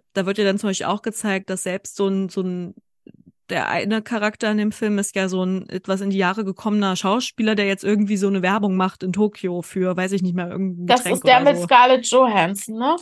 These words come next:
Speaker 1: Genau,
Speaker 2: Auch
Speaker 1: und, ähm,
Speaker 2: als
Speaker 1: aber
Speaker 2: sie
Speaker 1: auch,
Speaker 2: noch jung war.
Speaker 1: ne, aber auch dieser Mann, das wird ja sozusagen an
Speaker 2: Ja.
Speaker 1: dem gezeigt, der ist jetzt eben so ein bisschen lost in translation, äh, pf,
Speaker 2: Hm.
Speaker 1: hat irgendwie so eine unliebsame Ehe, wo seine Frau nicht mal ihm irgendwie so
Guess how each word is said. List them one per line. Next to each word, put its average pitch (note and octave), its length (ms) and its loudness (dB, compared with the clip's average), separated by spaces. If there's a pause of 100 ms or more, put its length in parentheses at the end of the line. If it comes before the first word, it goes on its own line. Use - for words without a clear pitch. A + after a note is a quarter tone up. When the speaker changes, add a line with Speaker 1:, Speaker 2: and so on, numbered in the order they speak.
Speaker 1:
Genau, G3+ 580 4
Speaker 2:
Auch G3+ 40 2
Speaker 1:
und, A3 240 2
ähm, G3+ 180 2
Speaker 2:
als G#3+ 60 4
Speaker 1:
aber G3+ 120 0
Speaker 2:
sie C4 60 4
Speaker 1:
auch, - 20 -2
Speaker 2:
noch G#3 180 2
jung A#3+ 220 -2
war. G3 300 -4 (100)
Speaker 1:
ne, C#4 220 0
aber A3 140 2
auch G3+ 80 -2
dieser A#3+ 320 2
Mann, F3 260 -2
das E3+ 180 -6
wird G#3 120 0
ja G3+ 140 2
sozusagen F#3 300 -2
an F#3+ 140 2
Speaker 2:
Ja. - 0 -
Speaker 1:
dem A3+ 240 2
gezeigt, A3+ 460 -4
der F3+ 80 0
ist - 80 -6
jetzt G3+ 180 -6
eben G#3+ 180 2
so G#3 80 2
ein G#3 60 2
bisschen C4 380 0
lost G#3+ 300 -2
in G#3 100 0
translation, A#3+ 1040 -2
äh, G3+ 240 -4
pf, - 120 -10
Speaker 2:
Hm. B3 220 -4
Speaker 1:
hat A3+ 120 -4
irgendwie G#3 340 -2
so G3+ 120 -2
eine G3+ 460 0
unliebsame G3+ 760 0
Ehe, A3+ 580 -2 (600)
wo G3 60 -12
seine G3 200 -2
Frau F#3+ 360 0
nicht G3+ 200 -2
mal G3 180 0
ihm G3 260 -2
irgendwie F#3+ 480 -2
so F#3+ 420 -2